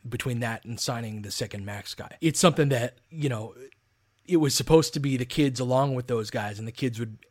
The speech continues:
make up that filling out the rest of the team. That, and as they got older, as they turned twenty-five, twenty-six years old,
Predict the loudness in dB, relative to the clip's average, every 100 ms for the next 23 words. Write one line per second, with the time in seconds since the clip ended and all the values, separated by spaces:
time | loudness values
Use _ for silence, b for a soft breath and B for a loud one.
0 | _ -8 -4 -4 0 -2 -2 -6 -4 -6
1 | -10 B B B 2 4 4 0 -2 -2
2 | -2 -2 -4 -8 -6 -4 -4 -4 -4 -4
3 | -6 -4 0 0 0 -2 0 0 2 0
4 | 0 -2 -4 -4 -6 -6 -8 -6 -6 -8
5 | -6 -8 -8 -8 -8 -8 -10 -10 -10 -10
6 | -8 -10